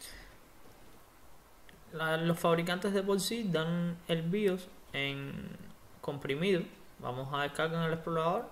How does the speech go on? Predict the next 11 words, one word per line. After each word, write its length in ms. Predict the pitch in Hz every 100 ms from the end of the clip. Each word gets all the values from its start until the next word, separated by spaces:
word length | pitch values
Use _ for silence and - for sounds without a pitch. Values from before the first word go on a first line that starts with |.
| -
y 120 | 127
lo 100 | 127
extraemos. 720 | 123 - 127 165 156 - - - - - - - - - - - - - - - - - -
Ahí 220 | 131 127 139
ya 240 | 139 143
veremos 520 | 139 147 143 151 151
el 80 | 151
fichero 520 | - 151 - 170 180 -
en 100 | 139
punto 400 | - 151 160 160
cap 380 | 180 185 -